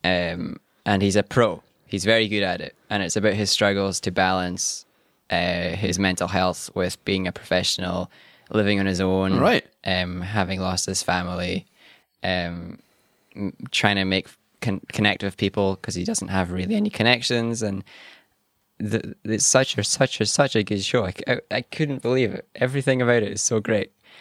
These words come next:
Speaker 1: Uh, you'd expect the, the, the, the bad guy to be this high school bully, but there is no high school bully.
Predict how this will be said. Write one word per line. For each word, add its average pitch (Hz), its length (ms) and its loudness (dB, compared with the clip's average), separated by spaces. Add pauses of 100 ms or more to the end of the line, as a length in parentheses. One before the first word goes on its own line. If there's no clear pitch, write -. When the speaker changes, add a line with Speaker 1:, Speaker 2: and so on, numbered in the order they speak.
(320)
Speaker 1:
Uh, 107 40 2
you'd 113 280 4
expect 127 420 2 (460)
the, 107 420 4
the, 101 140 0 (280)
the, 101 420 4
the 107 100 -2
bad 113 240 4
guy 101 180 2
to 98 80 -2
be 98 240 -2
this 92 120 -4
high 107 140 4
school 101 240 -2
bully, 95 300 -6
but 131 180 2
there 190 140 4
is 202 140 0
no 202 100 -2
high 196 160 -6
school - 260 -8
bully. - 380 -8